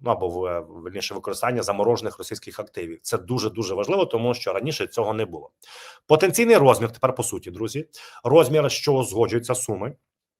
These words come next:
може сягати від ста сорока мільярдів до ста дев'яносто мільярдів євро. Чому?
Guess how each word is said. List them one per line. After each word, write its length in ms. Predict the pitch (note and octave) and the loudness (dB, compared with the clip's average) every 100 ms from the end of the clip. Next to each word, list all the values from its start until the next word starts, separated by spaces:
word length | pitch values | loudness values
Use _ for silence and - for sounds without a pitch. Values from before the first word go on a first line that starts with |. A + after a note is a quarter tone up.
| _ _ _ - | _ _ _ -2
може 200 | A#2 B2 | 0 0
сягати 360 | A#2 A#2 A#2 | 4 2 2
від 100 | A2 | -4
ста 180 | A2 B2 | -2 -4
сорока 280 | - G2+ C#3+ | -2 -4 -4
мільярдів 380 | E3 D#3 C3 G2 | -2 -2 -4 -4
до 80 | G#2 | -6
ста 200 | - G2 | -2 -4
дев'яносто 360 | G2+ A2+ - | -2 -6 -6
мільярдів 360 | F#2 G2 G2 G2 | -6 -6 -6 -6
євро. 220 | F2 E2+ | -6 -6
Чому? 380 | - C#3 G2+ | -4 -2 -4